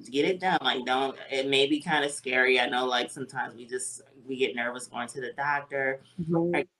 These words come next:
Speaker 1: different procedures done. But, you know, like, I'm just saying that to encourage someone who, you know, maybe at my age that's not getting it done or they haven't even done it yet. Like,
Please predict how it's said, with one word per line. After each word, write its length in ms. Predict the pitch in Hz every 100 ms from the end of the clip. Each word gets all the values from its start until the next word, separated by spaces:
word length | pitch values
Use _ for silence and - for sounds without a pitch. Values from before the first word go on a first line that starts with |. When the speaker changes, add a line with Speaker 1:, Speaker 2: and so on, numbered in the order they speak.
| _
Speaker 1:
different 240 | - 117
procedures 640 | 127 117 - 156 143 143 127
done. 460 | 120 127 127 127 120
But, 200 | 120 120
you 60 |
know, 60 | 123
like, 120 | 123
I'm 120 | 123
just 220 | 117 123 -
saying 240 | 135 127
that 180 | 123 120
to 200 | 135 117
encourage 520 | 113 - 123 123 123
someone 500 | - - 156 131 127
who, 280 | 139 135 123
you 120 | 131 139
know, 60 |
maybe 460 | 127 123 131 139 139 - _ _ _ _
at 200 | 139 123
my 240 | 120 120 -
age 380 | 120 120 120 -
that's 260 | 117 113
not 320 | 127 123 117
getting 280 | 117 123 120
it 160 | 113 107
done 260 | 127 127
or 60 | 113
they 120 | 113
haven't 360 | 113 127 123 120
even 260 | 123 120 117
done 220 | 120 120
it 80 | 120
yet. 320 | 123 120 120
Like, 300 | 120 117 113